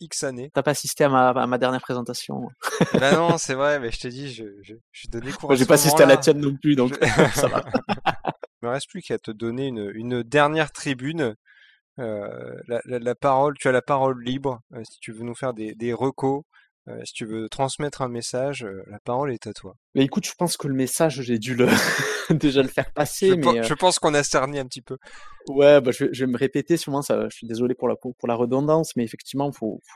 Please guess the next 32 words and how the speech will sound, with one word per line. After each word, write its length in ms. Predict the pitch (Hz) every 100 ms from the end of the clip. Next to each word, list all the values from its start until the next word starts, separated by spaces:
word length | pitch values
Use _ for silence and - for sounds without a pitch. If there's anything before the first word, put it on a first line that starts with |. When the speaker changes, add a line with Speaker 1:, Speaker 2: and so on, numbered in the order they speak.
| _ _
Speaker 2:
faut 160 | _ 123
avoir 220 | 120 120
conscience 400 | 139 127 - 151
qu'en 240 | - 120 117
tant 180 | 127
que 320 | 123 120 113 113
développeur 500 | 117 113 123 127 120
de 80 |
jeux 160 | 113 123
vidéo, 520 | 113 110 123 139 156 _ _ _ _ _ -
on 120 | 120
a 60 | 120
une 120 | 117
responsabilité, 960 | 120 - 123 - 117 113 113 - 160
on 400 | 156 120 110 110
véhicule, 640 | 110 110 113 - - 131 120
heu, 360 | 110 110 110
on 160 | 104 107
véhicule 380 | 113 110 - 120
des, 140 | 110
des, 140 | 101 85
des, 160 | -
des 120 | 101 113
messages 400 | 110 - 180 160
à 40 |
travers 280 | - 113 113
les 160 | 113
expériences, 640 | 113 - - 117 120 120 117
heu, 140 | 107 - - - _ _ -
heu, 220 | - 55 -
qu'on 120 | -
développe 540 | 113 113 117 160 180